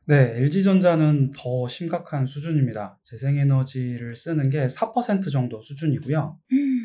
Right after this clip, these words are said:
Speaker 1: 어, 마찬가지로 많은 부분을 알이씨에 의존하고 있는 상황이에요.
Speaker 2: 네.
Speaker 1: 엘지 역시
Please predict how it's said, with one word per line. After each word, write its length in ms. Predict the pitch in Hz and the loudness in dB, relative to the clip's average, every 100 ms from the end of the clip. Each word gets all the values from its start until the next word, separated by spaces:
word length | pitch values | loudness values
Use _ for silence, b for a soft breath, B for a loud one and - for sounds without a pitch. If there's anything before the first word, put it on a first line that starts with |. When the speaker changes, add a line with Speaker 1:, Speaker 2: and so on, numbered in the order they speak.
| 208 196 B B - | -8 -20 B B -4
Speaker 1:
어, 200 | 127 123 | -2 0
마찬가지로 580 | 123 190 185 165 151 | 0 2 4 4 4
많은 300 | 135 123 170 | 2 2 2
부분을 320 | 165 147 143 123 | 0 0 2 2
알이씨에 400 | 113 147 - 151 | 0 -6 -2 -2
의존하고 480 | 127 160 165 127 | 0 0 0 0
있는 160 | 107 107 | -6 -12
상황이에요. 500 | - 139 127 98 87 _ | -6 -2 -2 -4 -14 _
Speaker 2:
네. 320 | 175 175 156 151 | -6 -4 -6 -8
Speaker 1:
엘지 240 | 117 120 | -8 -2
역시 480 | 127 - 123 147 - | -2 -2 -6 -6 -6